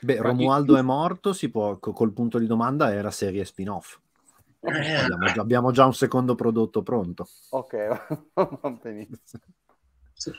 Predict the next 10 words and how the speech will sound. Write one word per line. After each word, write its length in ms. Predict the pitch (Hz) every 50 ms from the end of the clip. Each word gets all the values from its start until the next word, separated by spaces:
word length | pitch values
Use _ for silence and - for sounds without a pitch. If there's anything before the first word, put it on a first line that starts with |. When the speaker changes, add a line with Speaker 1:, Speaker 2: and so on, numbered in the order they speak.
| - -
Speaker 4:
No, 180 | 160 180 185 110
perché, 320 | 120 117 - 131 123 123 113 120
che, 120 | 110 - 127
perché 240 | 117 123 120 123 117
Kim 140 | 143 143
Rossi 260 | 143 151 147 147 - 131
Stewart 460 | - - 143 147 147 127 110 - -
è, 520 | 104 101 104 104 104 110 107 104 98 98 101 _ _ _ _ _ _ _ _
io 120 | _ 113 107
dire, 540 | 101 101 92 92 92 95 95 90 90 90